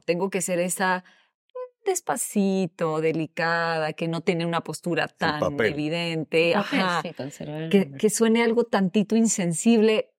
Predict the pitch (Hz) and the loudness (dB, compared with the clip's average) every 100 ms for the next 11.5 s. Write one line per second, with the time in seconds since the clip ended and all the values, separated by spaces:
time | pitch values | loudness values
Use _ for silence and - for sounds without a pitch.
0 | _ _ _ _ 165 - - _ _ - | _ _ _ _ -10 -10 -10 _ _ -6
1 | 165 160 - _ _ _ _ 202 196 196 | 2 2 2 _ _ _ _ 6 8 6
2 | 190 185 175 170 160 151 - 147 143 - | 4 2 0 0 2 0 -2 -6 -6 -6
3 | 156 165 165 165 151 156 160 - 170 156 | -6 0 0 0 -4 -6 -6 -4 -4 -2
4 | - 151 156 185 151 147 - 180 _ 202 | -2 -4 -4 0 0 0 -4 -10 _ 0
5 | 190 190 - - _ _ _ - _ - | 2 2 -2 -10 _ _ _ -20 _ -2
6 | - 214 214 254 254 285 - 202 247 262 | 6 6 6 2 2 0 -2 0 2 2
7 | 247 247 214 196 - 165 190 180 185 202 | 2 2 2 2 -2 -2 0 0 -2 -2
8 | 196 202 208 214 214 - 233 202 196 190 | -2 0 2 2 2 4 2 2 0 0
9 | 190 196 180 180 170 190 170 185 180 180 | 2 2 2 0 0 -2 -2 -2 0 -2
10 | 180 180 175 - 165 151 151 - 151 160 | -2 -2 -4 -6 -6 -6 -8 -8 -6 -6
11 | 170 - 160 151 - | -6 -6 -4 -4 -8